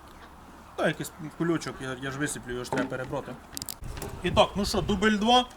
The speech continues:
Це поставимо сюди. Це поставимо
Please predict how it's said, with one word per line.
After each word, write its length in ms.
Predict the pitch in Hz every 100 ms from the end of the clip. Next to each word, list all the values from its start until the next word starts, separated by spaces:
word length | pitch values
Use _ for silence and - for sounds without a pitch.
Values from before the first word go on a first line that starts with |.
| - - - - - - - - - - 190
Це 80 |
поставимо 600 | 190 196 - 196 185 180 170
сюди. 400 | 180 190 247 240 - - - - - - - - - - - -
Це 120 | 185
поставимо 680 | 180 170 - 180 165 165